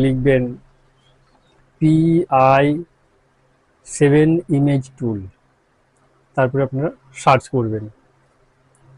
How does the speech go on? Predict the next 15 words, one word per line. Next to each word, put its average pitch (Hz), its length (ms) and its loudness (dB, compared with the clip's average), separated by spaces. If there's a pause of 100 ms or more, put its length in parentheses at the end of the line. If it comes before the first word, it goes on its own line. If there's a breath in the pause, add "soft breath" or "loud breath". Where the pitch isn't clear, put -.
(140)
সার্চ 147 260 2
করার 156 220 4
সাথে 147 240 -2
সাথে 160 220 0
দেখুন 143 240 -2 (1300)
প্রথম 175 300 2 (180)
যে 160 100 6 (220)
অপশনটি 147 460 -2
আছে 135 180 -2 (420)
সেটি 143 260 -2
খুলে 139 200 -2
যাবে, 117 200 -2
সেখানে 147 300 -4
আপনারা 143 200 -4 (540)
ক্লিক 127 200 -6